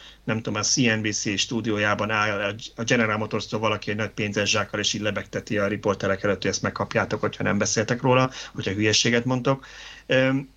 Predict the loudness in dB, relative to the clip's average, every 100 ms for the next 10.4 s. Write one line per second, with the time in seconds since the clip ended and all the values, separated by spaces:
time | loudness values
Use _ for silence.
0 | -18 -4 2 4 2 0 0 2 2 0
1 | -2 -2 -2 -2 -2 -2 -2 -2 -4 -2
2 | -2 0 0 0 -2 -2 -2 -2 -2 -2
3 | -2 -2 -2 -4 -4 -8 -12 -20 -10 -4
4 | -2 2 0 2 -2 0 0 0 0 0
5 | -2 -6 -6 -2 0 0 -2 0 -2 -4
6 | -10 -8 -6 -6 -8 -18 -20 -20 -20 -8
7 | -2 2 2 4 2 0 0 0 0 -2
8 | -2 -2 0 0 0 0 0 -2 -2 0
9 | -2 -6 -2 -2 -4 -6 -2 0 0 -4
10 | -6 0 0 0